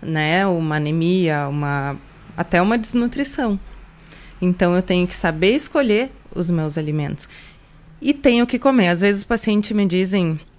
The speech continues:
eu trabalho muito, ahn, com o, o doutor Diego e o doutor João, né, o gastro e o, e a doutora Rafaela também, que são gastro, e o endócrino, né? Mas, enfim, é, assim,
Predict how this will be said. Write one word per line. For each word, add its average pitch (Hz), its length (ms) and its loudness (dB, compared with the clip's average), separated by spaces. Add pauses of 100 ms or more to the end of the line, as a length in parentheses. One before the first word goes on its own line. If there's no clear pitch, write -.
(500)
eu 185 60 2
trabalho 175 380 4
muito, 180 500 2 (240)
ahn, 160 520 -4 (680)
com 160 580 0 (400)
o, - 40 -6
o - 20 -2
doutor 165 260 0
Diego 160 300 0
e 180 40 2
o 170 40 0
doutor 160 300 0
João, 165 360 0
né, 180 280 0
o 160 60 -4
gastro 160 540 -2
e 156 120 -2
o, 151 200 -4 (480)
e 170 120 0
a 165 40 4
doutora 160 320 0
Rafaela 165 480 0
também, 165 320 -2
que - 80 -8
são 180 220 -2
gastro, 185 480 0
e 247 160 2
o 254 240 2
endócrino, 175 640 0
né? 175 220 -2 (920)
Mas, 208 380 8
enfim, 240 440 0
é, 185 240 2
assim, 208 380 2